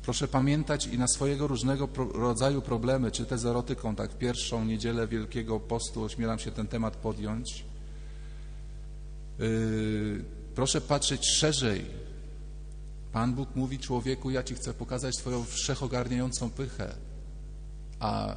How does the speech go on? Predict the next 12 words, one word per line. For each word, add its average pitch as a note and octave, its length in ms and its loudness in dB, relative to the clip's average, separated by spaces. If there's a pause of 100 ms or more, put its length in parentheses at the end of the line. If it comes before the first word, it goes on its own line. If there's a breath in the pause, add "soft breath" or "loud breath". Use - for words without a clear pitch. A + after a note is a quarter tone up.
(140)
kłopoty C3+ 360 -2
z - 60 -2
czystością A#2 680 -2
to A2+ 60 -2
jest A2 180 -2
tylko, A2+ 440 0 (300)
to C3 60 -4
jest B2+ 100 -4
tylko B2+ 180 -4
taka A#2+ 220 -4
czerwona A#2+ 400 0
lampka. A#2+ 500 -4